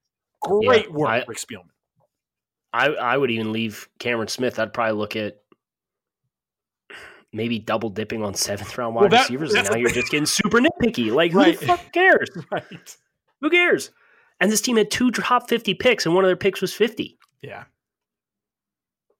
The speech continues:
Speaker 2: Came away with plus value top to bottom.
Speaker 1: Kyle, I think,
Speaker 2: But
Speaker 1: I think people listening to, to us have a discussion about the Vikings draft may have looked for us to criticize more the Alexander Mattison pick.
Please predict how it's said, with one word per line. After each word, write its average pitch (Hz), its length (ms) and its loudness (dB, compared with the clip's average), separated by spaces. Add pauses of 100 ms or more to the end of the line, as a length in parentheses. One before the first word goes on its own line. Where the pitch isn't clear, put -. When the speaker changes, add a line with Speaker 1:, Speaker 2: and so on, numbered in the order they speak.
(260)
Speaker 2:
Came 143 200 0
away 123 140 2
with 107 160 -4
plus 107 240 -2
value 95 320 -4
top 90 300 -8
to - 60 -20
bottom. 76 280 -10
Speaker 1:
Kyle, 214 320 -2
I 208 160 0
think, 285 220 -6
Speaker 2:
But 139 160 0 (120)
Speaker 1:
I 226 120 2
think 233 240 -4
people 196 520 -2 (260)
listening 180 560 0
to, 170 360 -2
to 170 160 2
us 151 100 0
have 156 180 0
a 143 40 -2
discussion 143 440 -2
about 131 200 -2
the 131 60 -6
Vikings 127 460 -4
draft 123 380 -6
may 151 340 2
have 202 180 0
looked 151 280 0
for 139 200 0
us 139 120 -2
to - 120 -8
criticize 131 680 -2
more 123 460 -4
the 110 160 -8
Alexander 123 540 -6
Mattison 104 420 -12
pick. - 200 -20